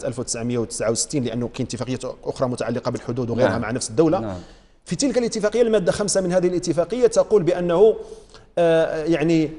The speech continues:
Speaker 1: لا يجوز لأحد الطرفين
Speaker 2: نعم.
Speaker 1: أن، أن يسمح أو أن، أن يدخل إلى تحالف،
Speaker 2: نعم.
Speaker 1: أن يتحالف أو أن يدخل إلى تحالف أو يسمح لتحالف ما،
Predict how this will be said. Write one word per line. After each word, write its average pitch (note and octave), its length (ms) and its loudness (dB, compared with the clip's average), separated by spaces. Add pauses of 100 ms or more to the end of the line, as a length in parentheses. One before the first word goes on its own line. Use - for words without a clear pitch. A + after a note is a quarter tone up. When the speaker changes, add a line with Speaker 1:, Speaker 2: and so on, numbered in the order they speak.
(160)
Speaker 1:
لا G#3+ 160 10
يجوز F#3+ 440 6
لأحد F3+ 480 2
الطرفين C#3 540 2 (400)
Speaker 2:
نعم. G#2 280 -4 (260)
Speaker 1:
أن، D#3 360 4 (920)
أن C#3+ 140 2
يسمح F3+ 500 2
أو F#3 180 4
أن، F#3 200 0
أن E3 200 0
يدخل F#3 380 4
إلى D#3+ 260 6
تحالف، B2+ 600 -2
Speaker 2:
نعم. F#2+ 240 -4
Speaker 1:
أن D3 60 0
يتحالف C#3+ 640 0 (100)
أو C3+ 140 0
أن D#3+ 60 -2
يدخل D#3+ 340 0
إلى D3 280 4
تحالف C#3 440 0 (340)
أو G3 160 6
يسمح A3 460 0
لتحالف E3 680 2
ما، A3 360 2